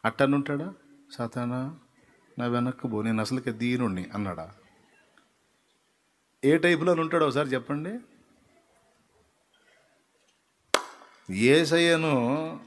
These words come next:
అంతగా వాళ్ళు ఇబ్బంది చేసి అంత పగబోనడానికి గల కారణం నిర్హేతుకమైన ద్వేషం, దాంతోపాటు ఆయన ముక్కుసూటిగా మాట్లాడటం.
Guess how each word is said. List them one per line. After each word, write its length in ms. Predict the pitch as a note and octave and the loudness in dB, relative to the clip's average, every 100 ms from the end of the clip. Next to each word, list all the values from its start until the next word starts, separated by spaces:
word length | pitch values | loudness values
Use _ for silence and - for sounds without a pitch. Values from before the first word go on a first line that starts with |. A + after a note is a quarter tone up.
| - _ _ | -20 _ _
అంతగా 600 | - A#2 C#3 C#3 D3 D3 | -4 0 2 2 2 2
వాళ్ళు 680 | D#3+ C#3+ C#3 B2+ G2+ B2+ C#3+ - _ _ _ _ _ _ _ _ _ _ _ _ _ _ - - | 2 4 2 0 -2 -6 -10 -16 _ _ _ _ _ _ _ _ _ _ _ _ _ _ -20 -10
ఇబ్బంది 380 | G2+ G#2+ D#3+ D#3+ | -6 2 2 2
చేసి 240 | C#3 C#3 | 0 -2
అంత 280 | A#2 B2 A#2 | -2 -2 -2
పగబోనడానికి 1000 | G#2+ - G#2 C3 C3+ D#3 D3+ C#3+ B2+ A#2 | -4 -2 0 0 0 0 2 0 0 -4
గల 200 | A2 G#2+ | -4 -6
కారణం 580 | G2+ - G#2 G#2+ G2 B2 | -6 -6 -6 -6 -6 -4
నిర్హేతుకమైన 760 | A2 A#2 A#2+ B2 A#2+ A#2+ A2+ G#2 | -4 -2 -2 -4 -4 -4 -2 -4
ద్వేషం, 680 | F2+ F#2 F#2+ - E2 C3 D3 _ _ _ _ _ - _ - | -6 -8 -8 -10 -14 -16 -20 _ _ _ _ _ -20 _ -12
దాంతోపాటు 1040 | D#2+ F#2+ A#2+ B2 A2 A2+ A2+ C3 G#2 B2+ - - _ _ _ | -4 0 0 0 -2 -4 -2 -2 -2 -6 -12 -20 _ _ _
ఆయన 340 | - F#2+ G2+ G2 | -2 0 0 -2
ముక్కుసూటిగా 1160 | F#2+ B2 - - C#3+ - C3 B2 A#2+ G#2 A2 B2 | -2 -2 -2 -2 0 0 0 0 -2 -4 -4 -4
మాట్లాడటం. 760 | G2 F#2 - F2 E2 D#2 - | -2 -4 -8 -12 -10 -12 -16